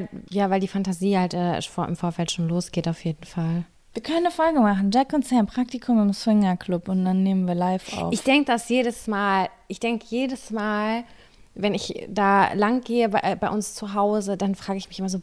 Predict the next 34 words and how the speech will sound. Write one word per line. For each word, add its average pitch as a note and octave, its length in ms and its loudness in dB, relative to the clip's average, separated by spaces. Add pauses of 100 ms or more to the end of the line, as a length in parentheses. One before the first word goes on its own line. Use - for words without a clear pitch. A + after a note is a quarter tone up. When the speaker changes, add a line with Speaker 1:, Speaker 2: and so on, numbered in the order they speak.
Speaker 1:
boah, G3+ 300 0
wie, F#3+ 160 -8 (320)
wie - 100 -2
ist - 240 -6
das D#3+ 280 -4
wohl F3 240 -2
so E3+ 380 -4 (540)
da G3+ 480 4
in G3 200 2
den, F#3 420 2
in F#3+ 120 0
den F3+ 320 0
Clubs - 480 0
und F3+ 160 -2
so? F3 400 0
Ich G#3+ 100 -4
frage G#3+ 200 -4
mich - 80 -8
das G3+ 180 -4
wirklich, F#3 320 -2
weil F3+ 80 2
ich F3+ 60 -6
das F#3+ 120 -4
einfach F#3 240 0
super G#3 380 0
neugierig F#3 400 0
finde. F#3 160 0 (240)
Nicht, B3+ 180 -2
weil A3+ 100 2
ich - 180 -4
mich A3 140 -2
da F#3+ 140 2
selber F3+ 360 4
sehe A#3+ 520 2